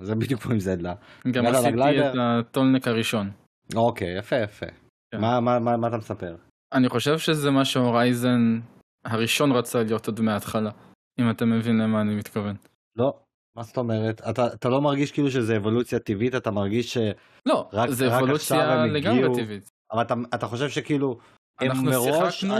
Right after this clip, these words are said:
Speaker 1: הם מראש רצו את זה, ולא כאילו בעקבות המשחק הראשון אמרו, "רגע, בוא נוסיף או נשפר עליו".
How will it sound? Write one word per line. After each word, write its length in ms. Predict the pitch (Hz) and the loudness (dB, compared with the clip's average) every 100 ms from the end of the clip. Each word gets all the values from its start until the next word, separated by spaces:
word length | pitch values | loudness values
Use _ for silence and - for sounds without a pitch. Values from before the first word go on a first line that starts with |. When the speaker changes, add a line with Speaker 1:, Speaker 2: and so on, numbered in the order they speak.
| 220 | 0
Speaker 1:
הם 120 | 135 | 0
מראש 440 | 131 123 143 - 165 | 0 0 -2 -2 -2
רצו 360 | 160 - 170 | -2 0 0
את 80 | 160 | 0
זה, 160 | 160 170 | 0 -2
ולא 500 | 117 113 120 135 143 139 | 0 0 2 2 0 0
כאילו 280 | 139 131 117 95 | -2 0 0 -2
בעקבות 600 | 113 95 110 113 135 127 | -4 -2 -4 -2 -2 -2
המשחק 280 | 120 127 | -6 -6
הראשון 240 | 117 113 135 | -6 -2 -2
אמרו, 320 | 113 117 110 | 0 0 0
"רגע, 280 | 110 110 92 | 0 0 -2
בוא 180 | 95 104 | -2 -2
נוסיף 480 | 101 - 120 117 | -4 -4 -4 -4
או 140 | 98 110 | -4 -4
נשפר 500 | 104 - 101 107 92 | -2 -4 -4 -4 -4
עליו". 240 | 90 82 | -6 -8